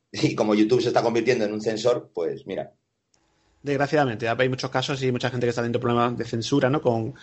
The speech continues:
Speaker 2: con los vídeos, ¿no? Como comentas. Pues, Miguel, estamos en contacto, te seguiremos y nada, por lo que necesites, aquí está Tertulia de lo Desconocido,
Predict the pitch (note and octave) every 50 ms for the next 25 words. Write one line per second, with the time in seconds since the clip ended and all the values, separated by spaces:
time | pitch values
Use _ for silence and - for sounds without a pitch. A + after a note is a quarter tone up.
0 | - - _ - B2 B2 B2 A#2+ C#3 C3+ A#2+ A#2 A2+ G#2+ A#2 D#3 A#3 - - -
1 | - A#2+ A#2+ A#2 A#2 A#2 - G#2+ G2+ - - - - - - - - - - -
2 | - - C#3 C#3 C3+ C#3 C#3 B2+ C3+ C#3 C#3 D#3 F#3 F3+ C3 G#2 - - B2+ -
3 | D3 E3 F3 - F#3 D#3+ E3+ E3 D#3+ F3 E3+ - - G#3+ G#3+ A3+ A3 G#3 G#3 -
4 | D3 - C#3+ C3 C3 C3+ C#3+ D#3 F3+ F3+ - E3+ D#3 D3 C#3 C#3 C3 C3 B2+ B2
5 | A#2+ A#2+ C3 D#3 E3 - B2 A2+ A2+ - A2+ A2 A2 A2 A2 G#2+ G#2+ G#2+ G#2+ -
6 | - - - - F3+ F#3 F#3+ F#3 - C3 - B2+ B2 - B2+ B2 A#2+ B2 - -
7 | A#2+ A#2+ A#2+ A#2 A#2 A#2 A#2+ A2+ - C3 B2 A#2+ - C3 C3 C#3 D#3+ G#3+ G#3+